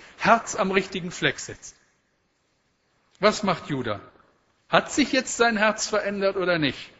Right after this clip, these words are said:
Ist es wieder der Jüngste? Ist es wieder der Schwächste,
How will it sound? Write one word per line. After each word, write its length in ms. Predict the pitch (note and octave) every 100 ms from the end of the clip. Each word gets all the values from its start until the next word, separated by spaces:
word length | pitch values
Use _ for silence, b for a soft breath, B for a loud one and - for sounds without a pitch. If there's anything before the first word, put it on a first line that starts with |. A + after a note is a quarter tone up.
| _ _ _ _ b b b -
Ist 160 | G#3+
es 220 | A#3 - D#3+
wieder 220 | D4+ C4
der 140 | F#3+
Jüngste? 400 | D#3 D#3 D3 -
Ist 140 | - F#3+
es 120 | -
wieder 240 | C#4 D4
der 100 | F3
Schwächste, 600 | - D#3+ D3 - - B2